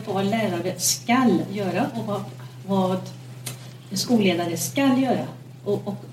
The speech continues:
det står inte överst att det är kunskapsförmedling som skolan går ut på. Och det står inte överst att, så att man får en lugn studiemiljö som är, är viktigt. Utan man ska samarbeta, samarbeta, samarbeta.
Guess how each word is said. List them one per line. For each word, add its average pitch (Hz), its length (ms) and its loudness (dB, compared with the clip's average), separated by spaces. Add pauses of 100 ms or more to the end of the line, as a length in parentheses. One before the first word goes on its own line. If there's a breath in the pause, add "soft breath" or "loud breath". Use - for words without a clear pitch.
det 208 160 4
står 233 240 2
inte 285 520 6
överst - 540 0 (100)
att 202 140 -4
det 196 200 2
är 170 40 0
kunskapsförmedling 254 1080 4
som 254 100 0
skolan 190 340 0
går 185 120 -2
ut - 180 -4
på. 175 60 -4
Och - 180 -6
det 208 80 0
står 208 240 -2
inte 240 340 6
överst 185 420 0
att, - 260 -6
så - 80 -4
att 190 220 -6
man 196 140 -2
får 196 120 0
en 202 160 -2
lugn 180 220 -2
studiemiljö 190 880 2
som 202 180 -4
är, 196 80 -4 (380)
är 196 40 0
viktigt. - 420 -2 (280 loud breath)
Utan 311 160 4
man 269 100 8
ska 240 120 -2
samarbeta, 180 640 -2
samarbeta, 185 640 -4
samarbeta. 175 580 -4